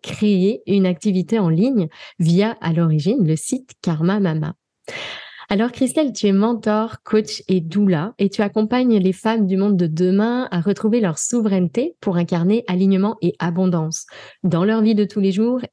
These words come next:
et dans leur activité. Je suis très heureuse de te recevoir dans ce podcast car j'ai vraiment le sentiment de t'avoir vu créer, développer ton activité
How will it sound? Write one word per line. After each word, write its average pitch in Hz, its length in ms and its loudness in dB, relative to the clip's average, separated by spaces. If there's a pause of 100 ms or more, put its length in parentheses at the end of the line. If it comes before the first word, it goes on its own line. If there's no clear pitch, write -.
et 233 180 0
dans 190 120 2
leur 185 160 0
activité. 170 680 -4 (540)
Je - 60 -10
suis - 160 -4
très 254 520 0
heureuse 208 340 2
de 196 100 0
te 196 100 -4
recevoir 202 380 -2
dans 180 100 0
ce 160 80 -4
podcast 175 560 -4
car 180 140 0
j'ai 185 140 2
vraiment 220 420 0 (720)
le 185 240 4
sentiment 208 600 -2
de 170 260 0
t'avoir 190 380 -2
vu 233 120 -4
créer, 214 480 0
développer 208 640 0
ton 196 160 -4
activité 180 680 -2